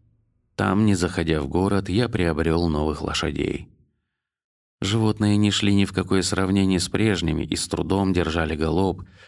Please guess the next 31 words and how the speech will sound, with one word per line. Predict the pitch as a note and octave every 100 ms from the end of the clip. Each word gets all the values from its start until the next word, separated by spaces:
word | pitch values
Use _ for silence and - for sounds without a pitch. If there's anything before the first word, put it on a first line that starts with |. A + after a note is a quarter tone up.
| _
взмылившись | E2+ D#2 D#2 F#2+ G2 G2 - F#2+ E2+
задолго | F#2 F2+ F2+ F2+ E2+
до | D#2+
того, | D#2+ D2+ F2
как | F2+ D#2+ -
мы | F#2+
оказались | - - F2 D#2+ D2+ D2+ - -
у | - -
Анция. | F2 E2 D#2 D2 D2 - - _ _ _ _ _ _ _ _ _ _ _ _ _ _ -
Лошадей | F#2+ C3+ C#3 D3
также | - A2 A#2 A2+
пришлось | F2+ F2 F#2+ G2+
умертвить, | F#2+ F#2+ D2+ D#2+ D#2+ E2 D#2+ - -
но | F2 G2+ -
сил | - - A2+
продолжать | A2+ G2 G#2 F#2 F2+ F#2+ F#2+
путь | F2+ G2+
к | F#2+
городу, | F#2 F2+ G2 G2 G2
где | E2 E2
мы | D#2+ E2
могли | E2 D#2+ E2+
приобрести | E2+ E2+ E2+ E2+ - F2
новых | F2 E2+ E2+
клячей, | E2+ G2 A2+ G#2 -
уже | E2+ E2+ D#2+
не | D2+ D2
было. | D2 - - - _ _ _ _ _ _ _ _ _ _ -
Переход | B2 G#2+ - F#2+ F2
дался | E2+ D#2+ -
тяжело. | F2 E2 D#2+ D2+ C2+ -